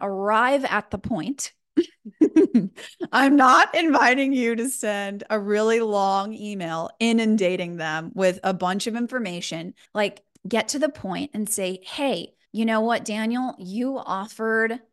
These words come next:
to help earlier this year in April. I like to recall," or if it was the spring, you know, if you don't remember the exact month, that's totally fine. The first half of this year, you said, like,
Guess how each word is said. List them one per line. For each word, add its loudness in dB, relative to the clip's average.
to -4
help -4
earlier -2
this -2
year -6
in -8
April. -2
I 2
like -4
to -6
recall," -4
or -2
if -6
it -4
was -2
the -10
spring, -6
you -6
know, -6
if -12
you -6
don't -6
remember -8
the -8
exact -4
month, -6
that's -2
totally -6
fine. -14
The -8
first -4
half -2
of -6
this -6
year, -4
you 0
said, 0
like, -8